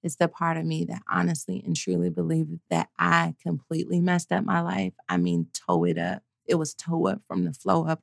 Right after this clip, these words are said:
almost made you want to throw up. But God whispered something in my ear that made me believe that I was better than the mess that I was in. And because of that whisper and me following that m-, whisper,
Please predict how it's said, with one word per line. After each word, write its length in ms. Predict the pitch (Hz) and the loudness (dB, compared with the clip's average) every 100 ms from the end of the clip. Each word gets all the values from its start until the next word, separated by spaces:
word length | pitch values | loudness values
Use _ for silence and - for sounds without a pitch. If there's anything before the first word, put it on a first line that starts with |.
| - | -4
almost 380 | 90 92 - - | -2 -2 -4 -4
made 340 | 160 87 - | -2 -2 -4
you 160 | - - | -6 -2
want 220 | 165 185 | -2 -2
to 200 | - 175 - | -6 -8 -6
throw 300 | - 196 180 | 0 2 2
up. 340 | - - - - _ - - _ _ _ _ _ _ _ _ - | 2 0 0 -4 _ -20 -20 _ _ _ _ _ _ _ _ -10
But 160 | 175 - | -6 2
God 400 | 175 185 180 - - | 4 6 4 -2 -2
whispered 680 | 180 175 - 170 170 - | 2 2 2 -2 -2 -2
something 380 | - 165 156 175 | -2 0 0 0
in 140 | 165 | 0
my 200 | 156 156 - | 0 -4 -2
ear 280 | 170 170 170 | 0 2 0
that 260 | 175 170 _ | -4 -10 _
made 260 | - 170 185 | -4 -4 -2
me 100 | 190 | -4
believe 520 | 185 165 160 170 156 | -4 -6 -4 -6 -6
that 160 | 175 - | -10 -6
I 100 | 180 | -2
was 240 | 175 175 156 | -2 -2 -2
better 340 | 170 165 170 | 0 2 0
than 220 | 165 165 160 | -2 -2 0
the 60 | |
mess 320 | 156 160 160 - | 0 0 -2 -4
that 140 | - 151 | -8 -6
I 100 | 160 | -6
was 280 | 160 147 - | -6 -8 -6
in. 360 | 170 156 151 - - - _ _ - | -4 -4 -4 -8 -18 -20 _ _ -2
And 160 | 156 | -2
because 400 | 156 - 170 175 | -2 0 2 4
of 120 | 175 | 2
that 260 | 160 160 - | 2 0 0
whisper 520 | 170 147 - 156 147 | -2 -2 -4 -6 -6
and 140 | - 165 | -2 0
me 160 | 156 139 | 0 2
following 460 | 160 160 160 156 151 | 4 4 4 -2 -4
that 140 | - | -6
m-, 240 | - - - | -8 -8 -6
whisper, 600 | - 160 - - 85 | -4 -2 -4 -4 -6